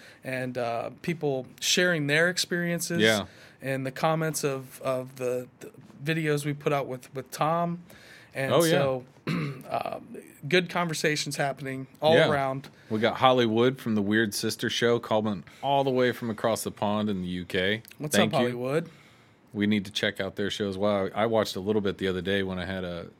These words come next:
Speaker 2: a brief half hour in between all, all the other things I'm doing. But, uh, we also had, uh, Alex Richard, Heather Kaiser, Maggie Moe,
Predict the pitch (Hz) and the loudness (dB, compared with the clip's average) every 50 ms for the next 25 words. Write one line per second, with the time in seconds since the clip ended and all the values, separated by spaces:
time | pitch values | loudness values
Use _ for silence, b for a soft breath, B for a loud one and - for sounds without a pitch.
0 | - _ - 101 98 87 87 - 95 92 90 - 104 95 92 87 - 101 98 95 | -20 _ -16 -14 -14 -12 -10 -8 -8 -8 -6 -6 -4 -4 -4 -4 -6 -6 -6 -4
1 | 92 90 90 90 87 92 92 - 104 98 92 92 95 95 92 95 95 92 95 92 | -6 -6 -8 -8 -8 -10 -8 -8 -6 -6 -4 -4 -4 -4 -4 -4 -4 -6 -6 -8
2 | 87 87 - - 95 95 90 87 90 85 87 101 104 101 95 87 85 90 87 85 | -10 -10 -10 -10 -8 -8 -8 -8 -10 -8 -4 -4 -4 -4 -4 -6 -8 -10 -10 -10
3 | - - 87 87 90 90 B B B B B B B B B 104 107 107 101 - | -10 -12 -12 -12 -12 -14 B B B B B B B B B 2 2 2 2 2
4 | 113 101 107 107 107 98 98 98 95 - 98 98 107 113 110 101 - - - - | 0 2 4 4 4 2 0 -2 -2 0 2 2 4 2 2 -2 -6 -8 -8 -4
5 | 104 107 123 123 - - 143 151 156 160 - - - _ _ _ _ - - 113 | 0 0 0 0 0 0 -2 -2 -2 -6 -10 -16 -20 _ _ _ _ -2 0 0
6 | 107 98 92 - - 113 117 120 117 120 135 143 151 156 151 - - _ _ _ | 0 0 -2 0 0 0 2 0 0 -2 -2 -4 -4 -6 -8 -16 -20 _ _ _
7 | _ _ _ _ _ - - 92 104 117 123 123 123 110 107 104 104 104 113 123 | _ _ _ _ _ -6 0 2 2 2 2 2 2 2 4 4 4 4 4 2
8 | 147 175 | 0 -2